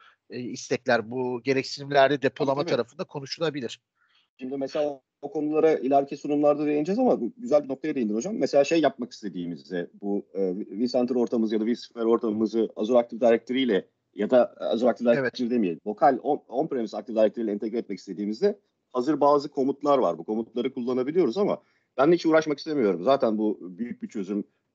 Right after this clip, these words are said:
Speaker 2: e, iyi de bir para ödüyorum diyorsanız Microsoft'a,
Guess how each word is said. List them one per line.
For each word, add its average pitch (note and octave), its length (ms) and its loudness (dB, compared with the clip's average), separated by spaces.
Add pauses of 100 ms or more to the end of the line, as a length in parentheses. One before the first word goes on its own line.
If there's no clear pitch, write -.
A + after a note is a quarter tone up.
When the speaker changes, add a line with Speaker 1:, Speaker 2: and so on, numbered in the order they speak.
Speaker 2:
e, F#2 380 0
iyi A#2+ 160 0
de A#2 80 4
bir A2+ 80 -2
para A2+ 220 2
ödüyorum G2 400 2
diyorsanız G2+ 320 0
Microsoft'a, F#2+ 580 -8